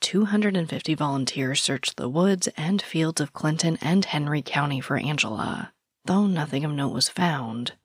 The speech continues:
Marcia said that she was touched by how many people came out to help, saying you just don't realize how many friends you have until something like this happens. Overall, the searches for Angela were extensive. Officers and volunteers searched by land, air, and water.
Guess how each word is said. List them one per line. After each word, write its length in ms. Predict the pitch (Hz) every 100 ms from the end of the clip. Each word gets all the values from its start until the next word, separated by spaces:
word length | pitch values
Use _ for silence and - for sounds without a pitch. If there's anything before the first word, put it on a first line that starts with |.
| _
Marcia 320 | - - -
said 220 | 208 214 202
that 140 | -
she 120 | -
was 200 | 175 180
touched 400 | - 180 180 -
by 80 | 131
how 200 | 139 147
many 160 | 165 202
people 300 | - 156 156
came 240 | - 147
out 120 | 151
to 80 | -
help, 480 | - - 143 180 - _ _ _
saying 300 | - 156 175
you 140 | 220 196
just 240 | 180 -
don't 200 | 233 226
realize 420 | 180 208 214 202
how 100 | 165
many 160 | 156 185
friends 340 | - 175 156
you 120 | 147
have 420 | - 185 196 156 160
until 340 | 151 143 170
something 400 | - 147 151 190
like 260 | 180 151 -
this 260 | 147 -
happens. 840 | - 185 - 110 104 82 - - - _ _ _ _ _ _ _ _
Overall, 540 | 170 190 202 151 151 160
the 100 | 165
searches 400 | - 170 - 226
for 160 | 190 165
Angela 520 | 151 151 175 202 202
were 320 | - 151 175
extensive. 960 | 165 - - 160 151 - 135 131 123 - - _ _
Officers 540 | - 156 196 - 208 -
and 240 | 160 175 190
volunteers 640 | 143 139 139 - 139 131
searched 260 | - 131 -
by 140 | 123
land, 460 | 131 165 196 190 -
air, 300 | 143 143 151
and 240 | 143 143 143
water. 720 | 143 143 143 - - - -